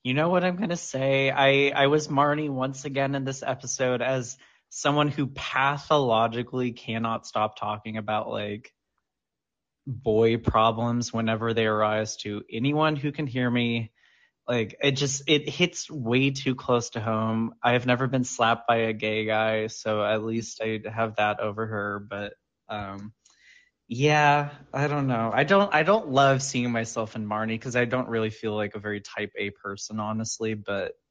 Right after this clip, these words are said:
uh, her lived experiences align with my lived experiences in ways that make me feel uncomfortable.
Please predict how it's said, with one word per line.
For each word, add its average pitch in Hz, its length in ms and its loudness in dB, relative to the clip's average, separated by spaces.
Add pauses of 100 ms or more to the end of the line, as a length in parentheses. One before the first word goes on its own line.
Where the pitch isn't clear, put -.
(120)
uh, 107 360 -2 (500)
her 139 180 4
lived 127 380 4
experiences 104 840 -4
align 101 360 -2
with 101 180 -8
my 101 120 -6
lived 98 280 -8
experiences 104 840 -8
in 104 360 -8
ways 101 300 -6
that 101 160 -6
make 101 220 -10
me 104 100 -12
feel 101 480 -8 (640)
uncomfortable. 95 640 -8